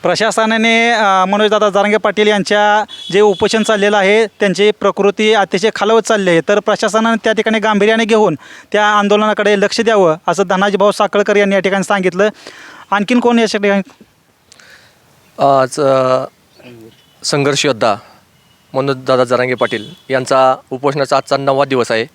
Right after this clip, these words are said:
Speaker 2: आम्ही परवाच, अ, सोलापूर जिल्हा टीम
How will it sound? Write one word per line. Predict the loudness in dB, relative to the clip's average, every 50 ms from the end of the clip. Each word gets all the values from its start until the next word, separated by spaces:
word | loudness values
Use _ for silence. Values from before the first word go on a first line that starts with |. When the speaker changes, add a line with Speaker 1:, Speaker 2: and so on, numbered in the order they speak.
| _ -20 -20 -20 -20 -12 -6 -4
Speaker 2:
आम्ही | -2 -2 -2
परवाच, | 0 0 2 2 2 2 0 -2 -8
अ, | -16 -10 -6 -2 0 0 2 2 2 0 -2 -4 -8 -14 _ _ _ _ -10
सोलापूर | -4 -2 0 0 0 0 -2
जिल्हा | -2 -2 -2 -2 -2 -2
टीम | -2 -4 -4 -4